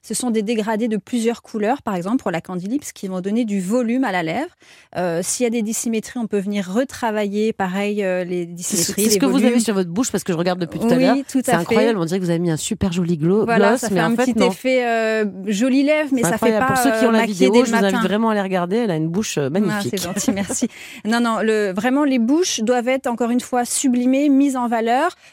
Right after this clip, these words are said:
Speaker 1: euh, mais il faut que vous puissiez vous réveiller, aller au sport, euh, aller à la campagne, vous promener sans avoir l'air, euh, d'être un camion volé.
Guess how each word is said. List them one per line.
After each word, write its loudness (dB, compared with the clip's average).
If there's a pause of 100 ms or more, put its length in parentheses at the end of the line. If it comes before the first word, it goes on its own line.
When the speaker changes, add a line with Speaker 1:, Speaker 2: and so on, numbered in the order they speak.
(120)
Speaker 1:
euh, 2
mais 0
il -6
faut -2
que 0
vous 2
puissiez -2
vous 2
réveiller, -2
aller 0
au 0
sport, -2
euh, -2
aller 0
à 0
la -2
campagne, -2
vous -2
promener -2
sans -6
avoir -2
l'air, -2
euh, -4
d'être -8
un -8
camion -4
volé. -2